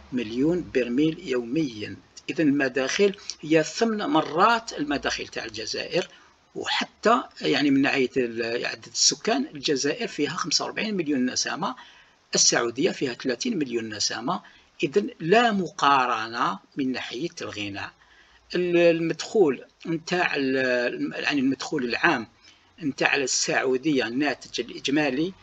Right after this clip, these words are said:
نتاع السعودية يقارب تريليون مليو-، مليار دولار، تريليون ألف مليار دولار، مقارنة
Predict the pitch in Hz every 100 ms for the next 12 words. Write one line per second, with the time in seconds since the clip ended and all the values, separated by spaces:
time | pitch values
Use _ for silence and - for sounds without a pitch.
0 | - - 135 - - - - 135 151 180
1 | 135 - - 196 208 196 - - - 170
2 | 160 147 156 202 240 240 240 - - 190
3 | 170 170 156 151 156 175 165 170 151 160
4 | 208 208 - 143 139 151 147 107 - _
5 | _ _ _ - 165 180 147 139 120 127
6 | - - 240 - - 226 151 135 139 156
7 | 165 110 120 117 135 175 - - - -
8 | 135 - 131 127 117 110 - 151